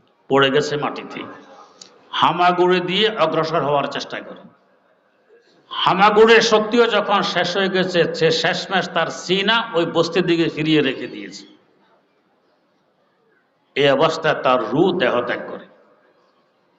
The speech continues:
এখন দুই দল ফেরেশতার মধ্যে তার রূহ নিয়ে কাড়াকাড়ি আরম্ভ হয়।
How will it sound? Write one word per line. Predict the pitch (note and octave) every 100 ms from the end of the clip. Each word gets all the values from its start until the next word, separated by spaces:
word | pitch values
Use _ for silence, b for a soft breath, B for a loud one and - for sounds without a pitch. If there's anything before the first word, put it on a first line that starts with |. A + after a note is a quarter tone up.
| _ _ _ _ _ _ _ _ _ -
এখন | F3 G#3+ G#3+
দুই | G3+ - G#3
দল | G3 G3+ F#3
ফেরেশতার | D3+ F3+ F3+ - G#3+ G3+
মধ্যে | G3 F#3+ F3
তার | F3 D#3+ D3 B2
রূহ | D3 F#3+
নিয়ে | F3+ F3+ E3+ B2+ - -
কাড়াকাড়ি | C3+ C#3 D3+ C#3+ B2+
আরম্ভ | A#2 G#2+ G#2
হয়। | F#2+ E2+